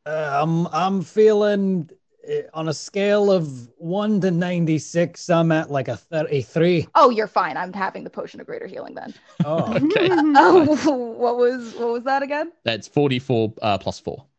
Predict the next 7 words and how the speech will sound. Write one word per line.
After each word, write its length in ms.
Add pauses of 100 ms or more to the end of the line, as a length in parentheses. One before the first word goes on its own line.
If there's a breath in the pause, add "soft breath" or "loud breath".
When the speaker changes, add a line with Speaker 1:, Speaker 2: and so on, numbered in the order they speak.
Speaker 2:
Forty-four 640
plus 200
four. 300
Okay, 240
that's 480 (1800)
two, 420 (1700)
two, 440